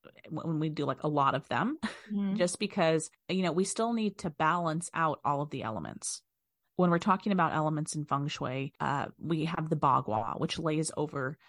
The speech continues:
Speaker 1: the floor plan. And the bagua's, I'm using some technical language
Speaker 2: Mm-hmm.
Speaker 1: here, but it's, it's divided into nine areas. And each of the areas is defined by different colors and different elements.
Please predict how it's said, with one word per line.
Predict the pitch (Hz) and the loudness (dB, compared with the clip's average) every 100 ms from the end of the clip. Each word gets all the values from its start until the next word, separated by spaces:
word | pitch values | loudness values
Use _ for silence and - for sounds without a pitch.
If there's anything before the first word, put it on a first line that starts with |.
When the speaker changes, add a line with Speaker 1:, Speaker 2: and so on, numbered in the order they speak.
| _ | _
Speaker 1:
the | 156 | -8
floor | - 131 120 | -2 0 0
plan. | - 92 - - _ _ _ | -2 -8 -8 -12 _ _ _
And | 160 | -2
the | 156 | 2
bagua's, | 139 156 165 165 - - _ _ _ _ _ _ _ _ 160 143 | 4 4 4 2 0 -8 _ _ _ _ _ _ _ _ -8 -4
I'm | 151 135 151 | -4 -2 -4
using | 147 160 | -2 0
some | 202 | 0
technical | 196 165 175 160 147 | 0 -2 -2 -2 0
language | 135 120 - _ 226 | -2 -4 -10 _ -2
Speaker 2:
Mm-hmm. | 262 247 135 | 0 2 2
Speaker 1:
here, | - 135 | 0 0
but | 165 | -2
it's, | 165 - - - | -2 -6 -10 -6
it's | 170 - - - - - | -6 -6 -14 -18 -12 0
divided | 175 165 170 | 2 2 0
into | 165 160 | 0 0
nine | 151 151 151 - | 0 0 -4 -6
areas. | 139 131 80 - - - - - - | -8 -6 -6 -6 -8 -12 -18 -8 -4
And | - | 0
each | 202 247 | 2 2
of | |
the | 214 - | 2 0
areas | 156 156 151 165 - | 0 2 0 -2 -4
is | 156 151 - | -4 -4 -6
defined | 151 - 202 185 175 | -8 -2 0 2 0
by | 156 | -2
different | 147 151 202 | -4 -4 -6
colors | - 143 143 139 165 | -2 0 0 0 -2
and | 165 156 | -4 -4
different | 147 - | -4 -4
elements. | 135 - - - - | -4 -4 -8 -8 -8